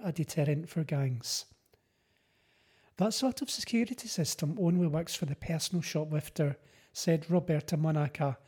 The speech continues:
R N F's personal vice president of loss prevention.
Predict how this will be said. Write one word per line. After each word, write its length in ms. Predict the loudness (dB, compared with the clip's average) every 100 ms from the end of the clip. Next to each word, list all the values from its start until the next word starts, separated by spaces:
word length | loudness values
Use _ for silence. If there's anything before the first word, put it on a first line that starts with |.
| _ _ _ -20 _ 0
R 160 | 2 4
N 140 | 2
F's 180 | 0 -2
personal 540 | -2 -2 0 2 2
vice 340 | 2 0 0 0
president 600 | 0 0 2 0 0 -2
of 200 | -2 0
loss 180 | -2 -2
prevention. 680 | -2 0 -2 -2 -2 -2